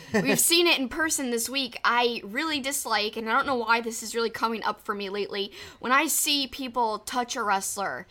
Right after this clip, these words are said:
Speaker 2: And I mean, what I mean by this is, like, yes, sometimes wrestlers come down and they'll have their hands out and they'll touch people. Or, uh, somebody will have their hand stuck out and the wrestler just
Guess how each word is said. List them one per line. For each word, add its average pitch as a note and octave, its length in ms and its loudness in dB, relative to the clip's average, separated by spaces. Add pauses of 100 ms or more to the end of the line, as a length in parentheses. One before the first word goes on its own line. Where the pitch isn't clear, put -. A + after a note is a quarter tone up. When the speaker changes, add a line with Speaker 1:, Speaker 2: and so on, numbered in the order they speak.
(340)
Speaker 2:
And G#3 100 0
I A#3+ 220 2
mean, B3 500 0
what C4 180 0
I C#4 60 4
mean D4 160 4
by A#3+ 100 6
this A3+ 160 2
is, G#3+ 80 -8
like, A3+ 200 -4
yes, E4 200 0 (140)
sometimes D#4+ 240 0
wrestlers C4+ 340 0
come B3 280 -2
down A#3 260 4
and A3+ 120 -2
they'll G#3+ 160 2
have G#3+ 140 -2
their A3 140 -2
hands G#3 240 -2
out G3+ 140 2
and G#3 100 -4
they'll A#3 100 2
touch A#3 360 -6
people. F3 480 -10 (320)
Or, A#3+ 260 4
uh, G3 160 4
somebody C4+ 400 2
will A3 160 -6
have A3+ 220 -2
their A#3 140 0
hand G#3+ 260 -4
stuck A#3 280 -2
out F#3+ 220 2
and G#3 100 -8
the G3+ 40 -6
wrestler G#3 280 -2
just - 300 -8